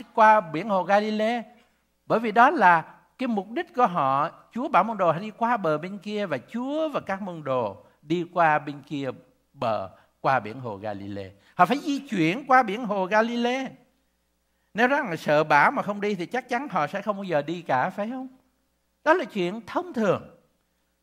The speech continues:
Sống ở trên đời gặp sóng gió vì vậy là điều thông thường, ai cũng gặp cả.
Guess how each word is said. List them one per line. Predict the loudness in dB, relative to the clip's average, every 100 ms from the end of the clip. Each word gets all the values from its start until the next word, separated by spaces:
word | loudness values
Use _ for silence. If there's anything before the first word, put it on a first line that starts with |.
| _ _ _ _
Sống | 0 0
ở | -2
trên | -6 0
đời | 2 4 2 -4 -14
gặp | -2 -2 -2
sóng | -6 -6
gió | -4
vì | -2
vậy | 0
là | 0
điều | 0 -4
thông | -6 -6
thường, | -4 -4
ai | -4 -4 -2
cũng | -6 -2
gặp | -2 -2 -2
cả. | 2 2 0